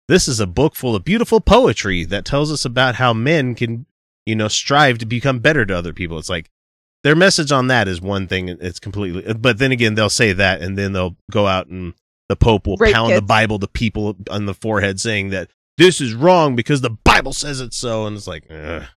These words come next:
Speaker 1: God damn it."
Speaker 2: Oh, you mean, uh, a
Speaker 1: You know,
Speaker 2: cabal of
Speaker 1: transgenderism
Speaker 2: child rape?
Speaker 1: and, yeah, that,
Speaker 2: Cabal
Speaker 1: yeah.
Speaker 2: of child rape. Cabal
Speaker 1: Yeah.
Speaker 2: of child.
Speaker 1: Yeah. If, if you're, uh,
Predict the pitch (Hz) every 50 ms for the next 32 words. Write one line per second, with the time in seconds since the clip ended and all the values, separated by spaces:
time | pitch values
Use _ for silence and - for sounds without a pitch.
0 | _ _ _ - 82 - - 92 - _ _ - - - _ _ _ _ _ _
1 | _ _ - - 226 240 220 220 220 220 208 208 202 - _ _ _ _ _ _
2 | _ _ - - 208 220 196 190 190 190 190 165 - - - - 151 135 127 123
3 | - 175 170 175 117 110 180 160 - 117 101 98 98 95 95 175 175 175 190 190
4 | 185 - 202 226 87 87 _ - 95 87 87 85 85 95 98 - - 104 104 240
5 | 220 240 247 247 101 92 - 285 240 202 175 _ _ - 139 - _ _ _ _
6 | _ _ _ - - 147 208 180 151 - - 170 139 131 123 _ _ _ _ _
7 | _ _ _ _ _ _ - 98 95 90 95 110 104 110 110 120 127 123 - 147
8 | 143 143 135 131 127 120 117 104